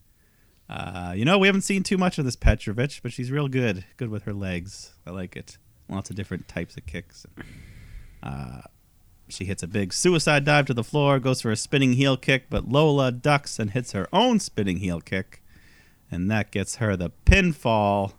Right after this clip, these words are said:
Uh, but it shouldn't have counted 'cause Lola's feet were under the ropes during the pin, but I don't think it was on purpose.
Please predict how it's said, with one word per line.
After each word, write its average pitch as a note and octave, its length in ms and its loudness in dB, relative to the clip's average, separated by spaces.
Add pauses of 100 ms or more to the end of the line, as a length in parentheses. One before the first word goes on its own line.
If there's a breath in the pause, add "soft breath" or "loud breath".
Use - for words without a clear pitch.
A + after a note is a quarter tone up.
(920)
Uh, D#2 640 -6
but F2 140 -8
it F#2 60 -8
shouldn't D3+ 240 0
have C3+ 100 -2
counted D3+ 440 0
'cause F2+ 180 -6
Lola's B2 360 0
feet C#3 320 -2
were F#2+ 140 -4
under F#2+ 140 -2
the D#2+ 120 -4
ropes - 460 -8 (160)
during G2+ 220 -6
the D#2 80 -8
pin, D2 400 -8
but - 160 -16 (720)
I - 140 -12
don't C#2+ 120 -12
think D2+ 220 -12
it B1 60 -14
was C#2+ 120 -16
on - 160 -18
purpose. - 540 -20